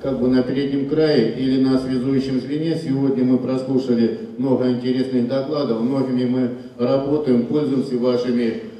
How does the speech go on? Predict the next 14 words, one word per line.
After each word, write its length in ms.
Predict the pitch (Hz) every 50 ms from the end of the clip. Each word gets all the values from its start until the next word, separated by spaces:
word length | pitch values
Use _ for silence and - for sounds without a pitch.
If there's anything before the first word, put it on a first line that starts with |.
| - - -
э, 260 | 107 107 107 107 98 107
продуктами, 800 | 120 131 139 143 156 151 - 151 147 135 135 131 123 123 120 120
вашими 480 | 123 131 135 135 127 131 123 123 127 123
инструментами. 800 | 120 123 120 120 139 143 151 156 151 143 147 147 123 127 123
В 80 | 113 123
частности, 420 | 143 131 123 127 127 120 - -
вот 300 | 131 127 127 123 123 127
Илья, 300 | 123 123 123 127 123 120
мы 160 | 120 120 117
еще 200 | 117 113 - 120
с 80 | 113 -
отцом, 300 | 120 120 - 147 143 139
с 80 | - -
ва-, 320 | 127 123 120 123 120 -